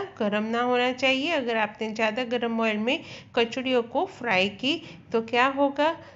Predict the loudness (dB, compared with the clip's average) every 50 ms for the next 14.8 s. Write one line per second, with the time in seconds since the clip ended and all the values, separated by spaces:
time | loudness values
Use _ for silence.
0 | -20 -20 -12 -8 -4 -4 -4 -4 -4 -4 -2 -2 -2 -2 -2 -2 0 2 2 2
1 | 2 0 0 -2 -2 0 0 2 0 0 -2 -2 -2 0 0 0 0 -2 -2 0
2 | -2 -2 0 0 -2 0 -2 -4 -4 -4 -4 -4 -4 -6 -10 -18 -20 -20 -20 -20
3 | -20 -12 -6 -2 0 0 0 0 0 -2 -2 0 2 4 4 4 4 2 0 -4
4 | -2 -2 -4 -2 -2 -2 -2 -2 -2 -2 -2 -2 -2 -2 -4 -4 -4 -4 -4 -4
5 | -4 -4 -4 -4 -4 -4 -4 -2 -2 -2 -4 -4 -6 -6 -6 -4 -4 -6 -6 -8
6 | -12 -20 -20 -20 _ -4 -2 -2 -2 -2 0 2 2 2 2 2 2 2 2 2
7 | 2 2 2 2 2 2 0 0 0 -2 -4 -6 -4 -4 -2 0 2 2 2 2
8 | 2 0 -2 -4 -4 -2 -2 -2 0 -2 0 0 0 0 2 2 2 2 0 -2
9 | -2 -2 -2 -2 -2 -2 -2 -2 -2 -2 -2 -2 -2 -4 -4 -4 -4 -4 -2 0
10 | 0 0 0 0 -2 -4 -4 -6 -8 -14 -18 -8 -2 0 0 2 0 0 -4 -6
11 | -6 -6 -6 -4 -2 0 0 0 0 -2 -2 -2 0 0 -2 -4 -4 -6 -8 -8
12 | -4 -2 -2 0 0 0 0 2 2 2 2 2 0 0 0 0 0 0 -2 -2
13 | -2 -2 -2 -2 -2 -2 -4 -2 -2 -2 -4 -6 -8 -12 -12 -10 -10 -10 -6 -2
14 | 0 0 0 0 -2 -4 -4 -2 0 0 0 0 0 -2 -4